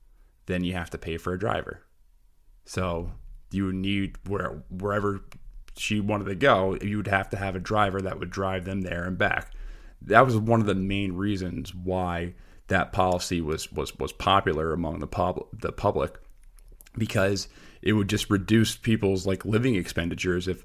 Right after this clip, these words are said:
a women were allowed to drive for themselves. So that was one of the big, um, you know, reasons that kind of pushed that, that w-, one of the things that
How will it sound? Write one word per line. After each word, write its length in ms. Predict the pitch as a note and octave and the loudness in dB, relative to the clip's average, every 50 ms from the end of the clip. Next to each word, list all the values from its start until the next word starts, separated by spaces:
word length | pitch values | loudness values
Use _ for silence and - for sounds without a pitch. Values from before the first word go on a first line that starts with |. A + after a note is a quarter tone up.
| - | -4
a 80 | B1+ F#2 | -2 0
women 300 | F#2+ G2+ G2 G2+ G2 G2 | 0 2 2 2 2 2
were 160 | F#2+ F#2 F#2 | 2 2 2
allowed 300 | F#2+ F#2+ F#2+ F#2+ F#2+ F#2+ | 2 2 2 2 0 0
to 60 | G2 | -2
drive 380 | F2 F#2 G2 F#2 F2+ F#2 F#2 - | -4 -2 0 0 2 0 0 -2
for 60 | - | -4
themselves. 560 | E2 D#2 D2+ D#2+ - G#2 F#2 D2+ C#2+ - - - - - - - - - - | -6 -6 -6 0 2 4 4 4 2 0 -6 -12 -14 -16 -16 -14 -14 -10 -2
So 100 | - A2+ | 4 8
that 80 | A#2 A#2 | 8 10
was 160 | C3 C3 A2 | 10 8 6
one 160 | A2 A2+ A2+ | 4 4 4
of 80 | A2 G#2 | 4 4
the 60 | F#2+ | 2
big, 380 | F2+ G2+ G2+ G2 F#2+ F2 F#2 | 4 4 4 4 4 2 0
um, 420 | F#2+ F2+ F2 E2+ E2+ F2 F2+ F2+ - - - - - - - - - - - | -2 -2 -2 -2 -2 -4 -6 -8 -12 -20 -20 -20 -20 -20 -20 -20 -18 -8 -4
you 80 | G2 | -2
know, 120 | F#2 F2 F2 | 0 0 0
reasons 460 | D#2+ F2+ G2 G2+ F#2+ F2 F2+ E2+ D#2+ | 0 0 2 2 2 0 -2 -2 -2
that 140 | E2 E2 - | -4 -6 -4
kind 160 | - F2+ E2 | -4 -4 -4
of 80 | E2 - | -4 0
pushed 300 | - G2 F#2+ F#2 - - | 2 2 2 2 2 -2
that, 320 | F2+ E2 D2+ - - - | -2 -2 -2 -6 -10 -8
that 200 | - F2 D#2 - - - - | -8 -8 -8 -8 -12 -12 -6
w-, 220 | - F#2+ - - | -4 -4 -2 -2
one 100 | G#2 G2+ | -2 -2
of 60 | F#2 | -2
the 60 | F#2 F2+ | -2 0
things 240 | - G#2 G2+ F#2+ F#2+ | 0 2 2 2 2
that 220 | F2+ E2 F#2 - | 0 -2 -2 -8